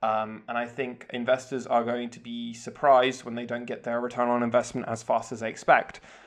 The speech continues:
I, I would be honest, if I think, if, I think if you put, like, ten mil,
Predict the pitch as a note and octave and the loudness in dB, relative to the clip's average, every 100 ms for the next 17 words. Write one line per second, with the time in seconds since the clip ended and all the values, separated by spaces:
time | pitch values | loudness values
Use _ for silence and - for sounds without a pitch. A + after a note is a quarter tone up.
0 | - _ C#3 C#3 C#3 C#3 C#3 C3 - _ | -20 _ 0 2 2 0 -4 -10 -18 _
1 | - D#3+ E3 E3 C3 F#3 - - _ - | -4 -2 0 0 2 2 -2 -12 _ 0
2 | C3+ C#3 C#3+ C#3+ C#3 - - C#3 - D3 | 4 6 4 2 -6 -8 -2 -2 -2 -2
3 | G3+ F3+ - D#3+ D#3 C#3 A#2+ - - - | -2 -4 -8 -6 -4 0 0 0 -10 2
4 | F#3 D3+ B2+ F3 | 2 6 4 4